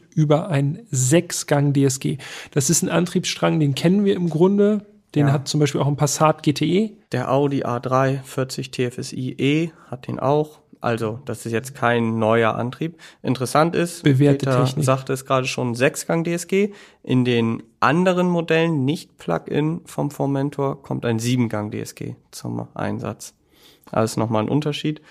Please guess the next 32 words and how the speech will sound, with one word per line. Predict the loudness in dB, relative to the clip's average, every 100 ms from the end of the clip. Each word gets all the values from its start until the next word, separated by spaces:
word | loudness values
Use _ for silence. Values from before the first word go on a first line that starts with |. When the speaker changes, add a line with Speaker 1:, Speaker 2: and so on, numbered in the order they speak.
| -20 -20 _
Speaker 2:
Und | -4 0
dann, | 2 4 2 0
wenn | -2 -2
wir | -2
schon | -4
dabei | -4 0 2 2
sind, | 0 -4 -6 -14
gibt | -8 -6 -6
es | -6
ihn | -2 -2
eben | 0
auch | 0
noch | 0 -2
als | -2 -2 -4 -14 -20 _ _ _
V | -18 0 2 2
Z | -2 -2 -2 -2 -2
eins | -2 -2
Punkt | -6 -6
vier | -4 0 0 0
E-Hybrid, | -2 -2 -2 -4 -4
also | -4 -4
die | -8
größere | 0 2 2 2 -2 0
Variante, | -2 0 0 0 -2 -4 -6 -20 -20 _
zweihundertfünfundvierzig | -2 2 2 0 0 0 -2 -6 -6 -8
P | -4
S | -2 -4 -6
Systemleistung | -10 -4 -2 0 -2 -4 -6 -6
und | -6 -10
vierhundert | -10 -4 0 2 2
Newtonmeter | 0 0 0 0 0 -4
Systemdrehmoment. | -6 -6 -4 -4 -2 2 4 6 6 4 0